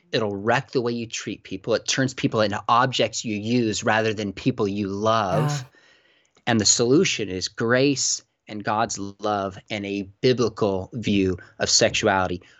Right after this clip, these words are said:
Speaker 1: brings real freedom.
Speaker 2: That's great. Um,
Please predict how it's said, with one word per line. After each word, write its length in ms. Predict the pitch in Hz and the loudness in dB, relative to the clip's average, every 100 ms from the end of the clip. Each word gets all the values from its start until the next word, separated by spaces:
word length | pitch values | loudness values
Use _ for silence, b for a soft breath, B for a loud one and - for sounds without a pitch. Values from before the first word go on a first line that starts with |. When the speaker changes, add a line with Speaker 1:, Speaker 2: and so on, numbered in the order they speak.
| b _ | b _
Speaker 1:
brings 460 | 131 117 113 101 - | -2 2 2 0 -2
real 220 | 95 82 | -2 -2
freedom. 560 | - - 80 - 92 - _ _ _ _ - | -4 -4 -4 -6 -12 -18 _ _ _ _ -2
Speaker 2:
That's 240 | 175 - | -2 -2
great. 500 | - 165 165 160 - - | -6 -4 -4 -4 -10 -8
Um, 380 | 185 170 165 | -4 -2 -2